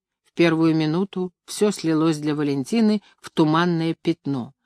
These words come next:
и только тёмное лицо Высоцкого отчётливо выступало из этого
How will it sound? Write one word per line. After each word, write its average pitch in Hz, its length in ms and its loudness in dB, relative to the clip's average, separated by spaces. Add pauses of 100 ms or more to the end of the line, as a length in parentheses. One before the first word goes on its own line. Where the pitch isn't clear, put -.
(140)
и 160 120 0
только 175 320 2
тёмное 180 460 4
лицо 175 360 0
Высоцкого 170 840 0 (160)
отчётливо 202 720 2
выступало 170 580 0
из 151 200 0
этого 151 360 -4